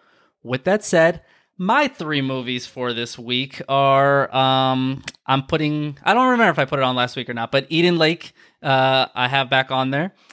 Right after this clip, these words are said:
Uh, Hatchet is on there. And then I'm adding a new one, uh, Oculus. I'm putting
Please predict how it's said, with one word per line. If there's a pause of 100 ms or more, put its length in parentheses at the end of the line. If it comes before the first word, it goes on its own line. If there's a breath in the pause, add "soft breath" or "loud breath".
(100)
Uh,
Hatchet (280)
is
on
there. (260 soft breath)
And
then
I'm
adding
a
new
one,
uh,
Oculus.
I'm
putting